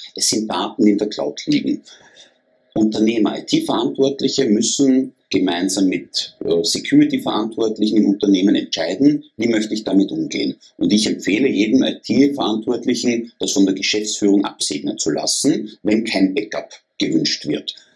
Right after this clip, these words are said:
Ich sage heute, Daten sind in der Cloud, aber es sind meine Daten in meiner Verantwortung, also ganz klar für mich ein Backup.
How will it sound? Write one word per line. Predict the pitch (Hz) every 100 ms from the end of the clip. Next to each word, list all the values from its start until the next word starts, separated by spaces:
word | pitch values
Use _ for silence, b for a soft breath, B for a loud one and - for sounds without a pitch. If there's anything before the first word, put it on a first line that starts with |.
| B B -
Ich | 185 214 - -
sage | - 101 107 101
heute, | 104 104 107 107 104
Daten | 104 98 - 107
sind | 104 92
in | 87
der | -
Cloud, | - 87 156 -
aber | 101 98
es | 101
sind | 107 107
meine | 92 - 98
Daten | - - - - -
in | 95 -
meiner | - 139 -
Verantwortung, | - - 139 - 127 123 127 -
also | - -
ganz | - 92 107 -
klar | - 85 -
für | 90
mich | 90 95 -
ein | -
Backup. | 147 - -